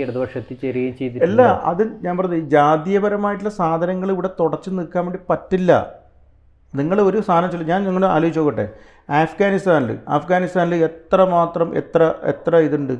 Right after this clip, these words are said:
Speaker 2: എത്ര അവാന്തര വിഭാഗങ്ങളുണ്ട്,
Speaker 1: ഗോത്രങ്ങളുടെ ഒരു
Speaker 2: ഗോത്ര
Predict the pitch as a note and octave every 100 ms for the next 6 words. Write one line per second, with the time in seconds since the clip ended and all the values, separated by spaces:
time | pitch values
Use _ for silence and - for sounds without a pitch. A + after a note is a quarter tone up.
0 | - _ _ - _ - D3 - E3 E3+
1 | E3+ - - A#3 C3 C#3+ D3 D3 D#3 C#3
2 | C3+ C#3 C#3 C#3 B2+ A#2 G#2+ D#3+ C#3+ C#3
3 | D3 D3 C#3+ D#3 E3 C#3+